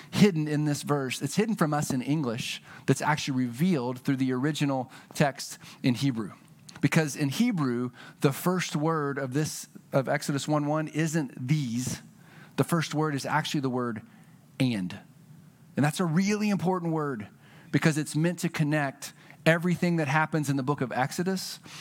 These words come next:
with everything that happened before it in the book of Genesis. So it's a continuing story. These aren't random stories.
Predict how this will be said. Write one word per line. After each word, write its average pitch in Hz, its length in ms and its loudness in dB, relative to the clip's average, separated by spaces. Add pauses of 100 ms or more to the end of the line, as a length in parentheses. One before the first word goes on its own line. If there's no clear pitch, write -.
(160)
with 139 280 2
everything 156 460 0
that 147 100 0
happened 143 340 0
before 139 560 -2
it 117 220 -6
in 127 180 0
the 123 60 -2
book 123 360 -4 (380)
of 117 140 0
Genesis. 127 480 -2
So 147 180 0
it's 151 140 -4
a 151 60 0
continuing 165 840 2
story. 139 360 -2
These 165 200 2
aren't 175 240 0
random 165 720 2
stories. - 640 -6